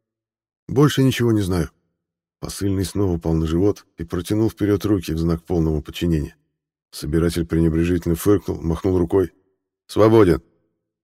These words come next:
И снова махнул уже своей свите, которой была и Скарл со своей рабыней.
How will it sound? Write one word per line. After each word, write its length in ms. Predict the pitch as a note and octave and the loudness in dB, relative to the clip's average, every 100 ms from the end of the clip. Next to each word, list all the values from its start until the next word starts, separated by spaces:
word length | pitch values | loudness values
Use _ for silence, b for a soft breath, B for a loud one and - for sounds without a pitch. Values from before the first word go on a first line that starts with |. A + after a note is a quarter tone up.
| _ _ _ | _ _ _
И 100 | - | -14
снова 420 | - - G2 E2+ | -12 -6 -4 -2
махнул 440 | D#2+ D#2 - E2+ D#2 | -2 -2 -2 -2 0
уже 140 | D#2 | -2
своей 320 | - E2+ E2+ | -2 0 0
свите, 500 | E2 F2+ G2 G#2 D#2 _ _ | 0 -4 -4 -4 -8 _ _
которой 320 | - D#2+ D#2+ E2 | -16 -6 -2 -2
была 240 | E2+ E2+ | 0 0
и 40 | |
Скарл 420 | D#2+ - G2 F#2+ E2 | -2 -2 -2 -2 -4
со 100 | - | -6
своей 260 | - D#2+ | -4 -2
рабыней. 420 | D#2+ D#2+ E2 D2 | -2 0 -2 -2